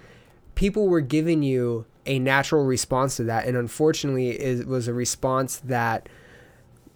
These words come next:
was with some just information that was poorly put together, which are the screenshots and them coming at you with stupid shit.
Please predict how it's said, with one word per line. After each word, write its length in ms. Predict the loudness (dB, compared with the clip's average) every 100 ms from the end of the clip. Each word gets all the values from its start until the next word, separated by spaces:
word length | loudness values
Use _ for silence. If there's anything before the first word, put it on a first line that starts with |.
| -6
was 320 | 0 2 2
with 420 | 2 2 0 -6 -16 _ _ -8
some 260 | 0 0
just 200 | 0 0
information 680 | 0 2 2 2 2 0 0
that 160 | 0 0
was 440 | 0 0 -2 -4 -10 -4
poorly 240 | 2 2
put 140 | 2 0
together, 280 | 0 2 0
which 140 | -2
are 60 | -4
the 60 |
screenshots 720 | -4 -2 -2 0 0 2 0
and 240 | -2 -2 0
them 240 | 0 0
coming 240 | 0 0
at 100 | 0
you 140 | 0 0
with 140 | -2
stupid 320 | -2 -4 -4
shit. 260 | 0 0 0